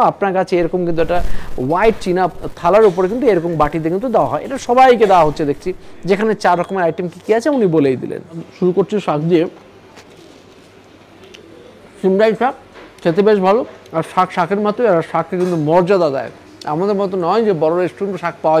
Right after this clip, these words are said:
যায় না, পেলেও সেখানে বড়ি টড়ি দিয়ে আলাদা রকমভাবে তার মর্যাদা অন্যরকম করে দেয়, আর এখানে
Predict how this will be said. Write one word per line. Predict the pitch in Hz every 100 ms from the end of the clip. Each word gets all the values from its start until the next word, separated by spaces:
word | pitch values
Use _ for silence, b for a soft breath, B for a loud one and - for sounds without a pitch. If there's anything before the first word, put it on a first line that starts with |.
| 143
যায় | 131
না, | 131
পেলেও | 170 196 240 233 - - -
সেখানে | 170 170 190 147
বড়ি | 165 190 180
টড়ি | 180 175 165
দিয়ে | 156 190
আলাদা | 156 156
রকমভাবে | 143 156 156 165
তার | 170 147
মর্যাদা | 139 131 151 185 - - - - - 208
অন্যরকম | 233 226 190 160
করে | 143
দেয়, | 143
আর | 156
এখানে | 214